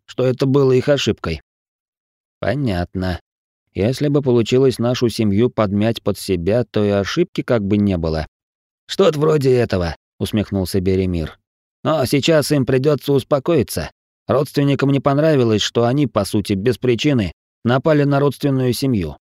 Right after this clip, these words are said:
а в результате еще и опозорили фамилию. Позор в основном достался Лесину, конечно, но все ж знают, кто ему помогал». «Мы договорились», — согласился я.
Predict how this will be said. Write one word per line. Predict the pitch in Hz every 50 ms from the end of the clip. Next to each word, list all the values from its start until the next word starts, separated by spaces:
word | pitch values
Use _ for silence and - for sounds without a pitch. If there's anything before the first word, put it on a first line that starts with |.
| _ _ _
а | - - 156
в | 185
результате | 185 165 170 175 160 175 185 170 - 151 143 147
еще | 143 123 - 165
и | 160
опозорили | 147 131 113 - 123 123 120 139 143 139 127 117 113
фамилию. | - 117 113 113 113 117 113 110 107 104 92 82 - _ _ _ _ _ _ _ _ _ _ _ _
Позор | - 95 104 127 175 190
в | 185
основном | 170 143 - 170 156 165 190 180 165 147
достался | 143 147 135 - 180 175 165 143 - 151
Лесину, | 156 185 185 - - 135 110
конечно, | - 104 101 101 98 87 - - 101 82 - - _ _ _ _ _ _ -
но | 143 160 165 131
все | - - 175 175 151
ж | 120 113
знают, | 113 143 160 170 156 120 92 - - _ _ _ _ _ -
кто | - - 160 143
ему | 135 131 131 131 123
помогал». | 120 127 127 123 135 120 110 98 85 82 - _ _ _ _ _ _ _ _ _ _ _ _ _ _ _ _ _ -
«Мы | - 90 123 156 165 156
договорились», — | 139 143 131 147 151 156 160 156 123 90 80 76 - - - - _ _ _
согласился | - - 92 92 90 85 - 92 90 82 - 92
я. | 87 85 82 78